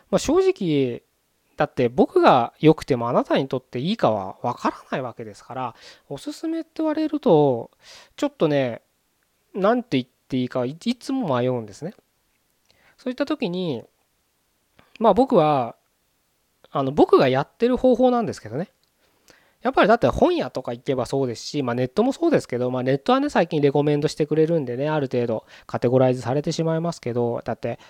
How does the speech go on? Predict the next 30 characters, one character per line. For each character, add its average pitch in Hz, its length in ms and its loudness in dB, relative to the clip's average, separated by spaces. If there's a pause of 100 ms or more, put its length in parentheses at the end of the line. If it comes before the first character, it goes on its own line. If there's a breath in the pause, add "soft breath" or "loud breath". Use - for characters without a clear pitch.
(400 soft breath)
普 - 120 -18
通 135 160 -2
の 147 400 0
街 123 280 -2
の 165 100 0
ね、 214 80 0
小 190 180 -4
さ 269 140 -2
な 156 80 2
本 180 200 -2
屋 175 80 -2
だ 120 120 -2
っ - 40 -6
て 123 520 -2 (400)
何 120 180 -4
十 135 160 0
万 226 160 4
冊 190 220 0
も 117 100 -2
あ 185 40 -2
る 277 80 -2
わ 320 120 0
け 127 100 -6
じ 117 80 -8
ゃ 110 60 -10
な 107 80 -16
い 104 60 -20
で 101 60 -20
す - 100 -20
か。 - 160 -20